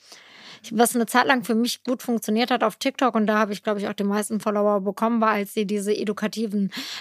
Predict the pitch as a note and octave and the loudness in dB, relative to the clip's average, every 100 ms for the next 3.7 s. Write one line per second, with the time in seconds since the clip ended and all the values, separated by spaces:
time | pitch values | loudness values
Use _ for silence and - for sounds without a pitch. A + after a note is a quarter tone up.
0 | - G#3 G3+ G3+ G3 G3 G3+ - - G3+ | -6 -2 0 2 2 0 -2 -6 -2 0
1 | G#3 G#3 - - - - G3+ G#3+ - - | 0 0 0 -2 -2 -4 -4 -2 0 0
2 | A3 G#3 - G#3+ A3+ - A#3 A#3 A#3 A3+ | 0 -2 0 2 2 0 0 2 0 2
3 | A3+ - - G#3+ G3 G3+ G#3 | 0 -2 -2 0 2 4 2